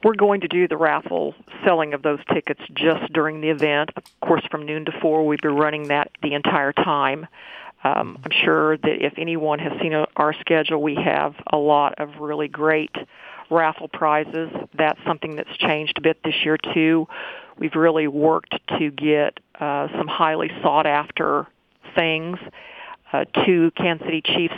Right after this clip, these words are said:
tickets for the November sixth, seven twenty matchup against the Tennessee Titans,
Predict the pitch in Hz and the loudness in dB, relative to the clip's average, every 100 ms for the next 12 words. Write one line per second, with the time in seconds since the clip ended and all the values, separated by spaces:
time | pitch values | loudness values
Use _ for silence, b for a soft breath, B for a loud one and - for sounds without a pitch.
0 | - - - 170 - - 147 151 151 160 | -2 -2 -2 -4 -2 -2 0 0 2 0
1 | 156 160 - - 170 - - 165 160 156 | 0 -2 -2 -2 -2 -4 -2 -2 -2 -6
2 | - 160 156 151 - B B B - 160 | -2 0 0 -4 -10 B B B -6 -4
3 | 156 - 170 165 160 160 - 160 170 160 | -2 -2 -2 -2 -2 -4 -2 -2 -2 -4
4 | 165 165 156 - - - 165 165 160 165 | -4 -2 -2 -2 -2 0 0 -2 -8 -10